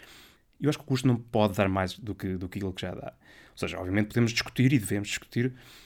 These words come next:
o curso de arquitetura e toda, e toda, e todas as aptidões, mas eu acho que há uma coisa que tem que ser inerente a, a, a qualquer estudante, que é a curiosidade máxima por tudo. Essa minha curiosidade pela, pela fotografia levou-me a querer apurar, eh, de forma autodidata.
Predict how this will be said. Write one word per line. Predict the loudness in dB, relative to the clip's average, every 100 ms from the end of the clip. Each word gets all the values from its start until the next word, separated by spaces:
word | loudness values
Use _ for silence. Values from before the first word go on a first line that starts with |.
| _
o | -12
curso | 2 2
de | 4
arquitetura | 2 2 -2 2 6 6
e |
toda, | 6 4 4
e | 4
toda, | 4 4
e | 2
todas | 2 2 4
as | 4
aptidões, | 2 0 0 2
mas | 4
eu | 2
acho | 0
que | -8 -2
há | 4
uma | 4
coisa | 6 4 4
que |
tem | 2
que | 2
ser | 6
inerente | 6 6 4 2 -2
a, | 0 0 0 0 -2 -2
a, | 0
a |
qualquer | -2 0
estudante, | -4 -2 -4 -4 -10
que | 0
é | 2
a |
curiosidade | 4 2 4 2 2 2
máxima | 2 2 2 0 -2 -4
por | -2
tudo. | 4 6 4 2 2
Essa | 6 8
minha | 8 8
curiosidade | 6 6 4
pela, | 4 2 2
pela | 2 2 2
fotografia | 2 2 4 2
levou-me | 6 6 6
a |
querer | 4 2 2 -12 -12 2
apurar, | 2 6 4 6
eh, | 4 4 2 0 -4 -20 -20 _ _ -6
de | 4
forma | 6 6
autodidata. | 6 6 6 6 4 2 -2 -10